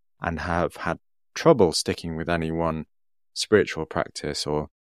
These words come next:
psycho-spiritual practice. And that's because the modalities I pursued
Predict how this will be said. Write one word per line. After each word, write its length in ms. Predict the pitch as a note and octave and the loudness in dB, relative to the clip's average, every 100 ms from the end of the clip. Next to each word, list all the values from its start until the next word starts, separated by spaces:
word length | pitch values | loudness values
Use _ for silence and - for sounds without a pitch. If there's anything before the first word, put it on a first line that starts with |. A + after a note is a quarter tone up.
| _ _ _ _ | _ _ _ _
psycho-spiritual 1160 | - G2+ F#2 - D#2 D2 - D#2+ - D2+ D2 D2 _ _ _ | -2 0 0 0 0 0 -2 -2 -2 -4 -4 -4 _ _ _
practice. 600 | - - - - C2+ - - _ _ _ - | -6 -6 -4 -8 -6 -8 -12 _ _ _ -6
And 100 | G#2 | 2
that's 240 | A2+ - - | 2 0 -4
because 720 | A2 - C3+ F2 D#2+ - - _ _ - | -4 6 8 8 6 0 -6 _ _ -6
the 100 | F#2+ | 0
modalities 640 | F#2+ F#2 A2+ G#2+ - F2 | 0 4 4 4 -2 -2
I 360 | F#2 F2+ F2+ E2 _ _ _ _ _ _ _ _ _ _ _ _ | 2 4 2 -2 _ _ _ _ _ _ _ _ _ _ _ _
pursued 720 | - - B2+ A2 E2+ D#2+ | -6 0 6 6 6 2